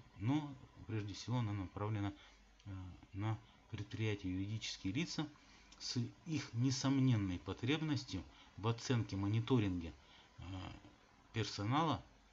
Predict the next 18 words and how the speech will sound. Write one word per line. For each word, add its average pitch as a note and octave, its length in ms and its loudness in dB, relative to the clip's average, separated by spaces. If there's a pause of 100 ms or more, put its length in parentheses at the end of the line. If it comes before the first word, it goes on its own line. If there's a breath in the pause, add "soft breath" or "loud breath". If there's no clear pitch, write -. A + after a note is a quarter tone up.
(120)
подчиненного A2+ 600 2
персонала, F2+ 580 -4
как - 240 -8
я F#2 60 -8
уже F#2 120 -6
сказал, F2 380 -6
рабочего, C3 580 2 (100)
И F#2+ 80 -4
Т G2+ 140 -4
Р, B2 200 0 (100)
руководителей. G2 800 -4 (880 loud breath)
У G2 60 -4
вас C3 180 2
такая G2+ 300 -4
возможность, B2 580 0
уважаемые G#2 420 0
руководители, F#2+ 580 -6 (180)
будет. F2+ 420 -2